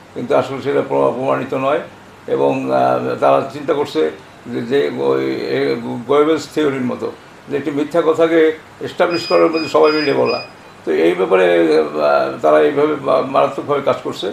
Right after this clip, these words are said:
কিন্তু মানুষ বুঝতে পারছে এখন আসলে এইরকম আওয়া-, আওয়ামী লীগের এরকম এরকম শত শত হাওয়া ভবন ছিল। আওয়ামী লীগের যেখানে যাকে ধরে সেখানে কোটি কোটি টাকা বের হয়।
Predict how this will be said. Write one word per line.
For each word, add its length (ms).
কিন্তু 140
মানুষ 300
বুঝতে 280
পারছে 360
এখন 220
আসলে 420
এইরকম 460
আওয়া-, 400
আওয়ামী 280
লীগের 240
এরকম 240
এরকম 420
শত 240
শত 180
হাওয়া 400
ভবন 320
ছিল। 140
আওয়ামী 200
লীগের 320
যেখানে 340
যাকে 360
ধরে 280
সেখানে 240
কোটি 180
কোটি 220
টাকা 180
বের 220
হয়। 160